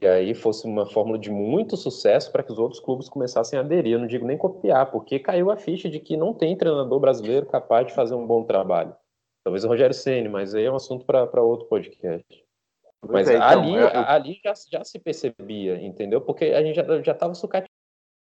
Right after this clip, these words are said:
Speaker 1: reciclando treinadores. O Filipão é um caso claro disso, o próprio Cuca e et cetera.
Speaker 2: Sim, é, o, é, o Palmeiras tava sobrando muito na época. É, não tinha ninguém pra fazer frente, São Paulo ainda não, não tinha vindo ao Brasil, é,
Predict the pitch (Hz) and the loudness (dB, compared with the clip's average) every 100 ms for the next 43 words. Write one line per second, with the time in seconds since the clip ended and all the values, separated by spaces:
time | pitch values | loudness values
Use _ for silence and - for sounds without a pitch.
0 | _ - - - 143 165 165 175 165 131 | _ -14 -10 -4 -4 -4 -4 -6 -2 0
1 | 147 139 - _ _ _ - 110 98 110 | 0 -2 -14 _ _ _ -6 -6 -4 -4
2 | 107 120 147 175 175 175 190 190 - 170 | 0 2 2 2 -2 -2 -6 -4 -2 0
3 | 190 131 123 120 107 113 110 - 110 139 | 0 -2 -4 -6 -2 0 0 -2 -4 -2
4 | 165 151 131 131 - - 101 95 95 _ | 0 0 0 -2 -8 -6 -6 -6 -12 _
5 | _ _ _ _ _ _ _ - 135 143 | _ _ _ _ _ _ _ -18 -12 -10
6 | 101 107 98 107 113 95 107 110 123 - | -4 -4 -4 0 0 0 0 0 -2 0
7 | 151 170 160 - 135 135 156 156 127 139 | 0 2 0 -2 -6 -6 -6 -6 -8 -10
8 | 120 95 92 90 - - - - 95 95 | -8 -6 -4 -6 -8 -10 -10 -8 -6 -4
9 | 95 101 - 113 110 113 110 107 110 - | -6 -6 -2 -2 0 0 0 0 -2 -2
10 | 131 156 135 - 107 98 104 101 104 101 | -2 -2 -4 -6 -6 0 0 0 -4 -8
11 | 101 90 71 98 87 95 95 95 92 92 | -10 -12 -14 -14 -12 -12 -10 -12 -2 0
12 | 92 95 98 - 127 147 135 131 _ _ | 0 0 -2 -4 -4 -2 -2 -6 _ _
13 | _ _ 87 90 | _ _ -6 -6